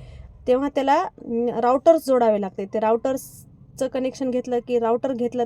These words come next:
तर आपल्याला घरामध्ये इंटरनेट होतो, अं, येतो. मेन महत्त्वाचं राउटर्स आहे. इंटरनेट हे कोणत्या जाळ्याने बनलेले असते? तर राउटर्सने बनलेले असते. प्रश्न एकोणचाळीसावा, Microsoft कंपनीची स्थापना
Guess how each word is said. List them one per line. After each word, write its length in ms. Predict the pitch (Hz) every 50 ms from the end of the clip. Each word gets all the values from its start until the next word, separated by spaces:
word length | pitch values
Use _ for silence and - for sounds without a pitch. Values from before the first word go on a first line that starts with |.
| 240 254
तर 140 | 262 320 359 - - - - - - - - -
आपल्याला 360 | - - - 240 254 247 254
घरामध्ये 420 | 240 247 247 240 233 233 226 254 262
इंटरनेट 520 | 254 247 233 240 226 233 240 247 240 262
होतो, 240 | 262 226 - 196 175 - - - - - - - - - - - -
अं, 440 | 208 202 196 190 196 196 196 196 196 - -
येतो. 340 | - 254 - - 196 165 - - - - - - - - - - - - - - - -
मेन 380 | 233 226 226 254 277 277 269
महत्त्वाचं 380 | 254 254 - 247 240 233 285 269
राउटर्स 480 | 254 247 247 254 - 254 240 226 -
आहे. 180 | 220 185 185 196
इंटरनेट 380 | 214 226 226 247 247 247 233 233
हे 60 | 247 233
कोणत्या 280 | - 240 247 240 247
जाळ्याने 360 | 233 247 233 233 240 247 240
बनलेले 320 | 233 247 240 240 240 233 233
असते? 200 | 233 233 - 233 -
तर 40 | 262
राउटर्सने 520 | 240 226 233 226 233 233 233 - 220 202
बनलेले 320 | 202 208 196 185 185 185 185
असते. 300 | 190 - - 165 156 - _ _ _ _ _ _ - - - _ _ _ _ -
प्रश्न 240 | - 247 247 - 277
एकोणचाळीसावा, 920 | 262 254 - - 262 262 247 262 247 233 233 233 - 247 214 214 214 240 294 285 - - - - _ _ _ -
Microsoft 760 | 240 240 247 254 - - - 202 196 - 311 294 285 - 320
कंपनीची 540 | 311 277 262 254 - 269 262 262 247 - 277
स्थापना 400 | 254 - 269 247 - 247 240 254